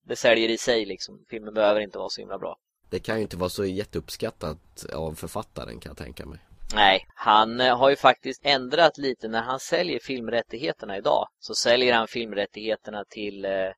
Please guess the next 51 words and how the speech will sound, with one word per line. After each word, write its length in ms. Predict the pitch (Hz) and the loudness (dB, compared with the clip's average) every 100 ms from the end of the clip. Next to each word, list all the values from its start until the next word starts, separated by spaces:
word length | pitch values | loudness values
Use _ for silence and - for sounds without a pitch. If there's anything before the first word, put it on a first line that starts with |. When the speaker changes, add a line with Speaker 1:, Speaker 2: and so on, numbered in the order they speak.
| _ | _
Speaker 1:
att 160 | - - | -10 -4
göra 220 | 123 113 | 2 2
en 320 | - 135 127 117 | 4 2 0 -8
film. 280 | 92 78 - _ - | -10 -12 -18 _ -16
Som 200 | - 117 | -8 -2
det 60 | |
var 140 | 113 117 | 0 2
förr, 380 | - 175 143 - | 2 2 0 -10
förr 200 | - 160 | -2 -2
i 40 | 151 | -2
tiden, 340 | 110 98 98 | -8 -12 -6
då 220 | 113 127 | -2 -2
när 100 | 131 | -2
man 220 | 135 131 | -6 -6
köpte 340 | 123 131 - 110 | -4 -6 -8 -12
filmrättigheterna 840 | 139 110 104 101 107 135 - 110 104 | -10 -8 -6 -6 -6 -8 -8 -10 -12
så 120 | 107 | -10
köpte 300 | 117 - 113 | -10 -10 -10
man 200 | 120 113 | -10 -10
tydligen 340 | 113 98 95 | -12 -12 -12
även 260 | 104 95 95 | -10 -10 -6
rättigheterna 800 | 104 - _ 107 123 - 101 98 | -6 -8 _ -10 -10 -10 -14 -14
till 280 | - 110 101 | -14 -14 -12
att 200 | - - | -14 -12
göra 220 | 104 92 | -10 -10
uppföljare. 580 | 90 - - 160 131 85 - - | -10 -12 -8 -4 -2 -4 -6 -14
Det 60 | |
ingick 420 | 113 113 101 131 104 | -14 -12 -10 -10 -10
liksom 280 | 95 101 | -14 -14
i 40 | 95 | -10
samma 340 | - 95 92 | -8 -8 -10
paket. 380 | - 101 143 - - _ _ _ | -10 -10 -8 -8 -12 _ _ _
Det 100 | 117 | -2
är 40 | 117 | 0
lite 200 | 117 104 | -2 -4
på 60 | |
grund 240 | 120 120 113 | -2 0 2
av 80 | |
det 180 | 110 131 | 6 6
som 140 | - 120 | 4 -10
det 60 | |
finns 300 | - 113 104 - | -10 -10 -10 -10
då 360 | 104 98 98 - - | -6 -6 -6 -10 -16
de 100 | 101 | -12
här 180 | 98 87 98 _ | -10 -10 _ _
sju 160 | 131 120 | -10 -10
stycken 400 | - 107 - 101 95 107 | -14 -16 -14 -18 -16 -10
Children 340 | - 123 104 | -6 -6 -6
of 60 | 104 | -10
the 60 | 104 | -8
Corn-filmerna. 580 | 123 113 - 135 117 | -8 -10 -8 -10 -10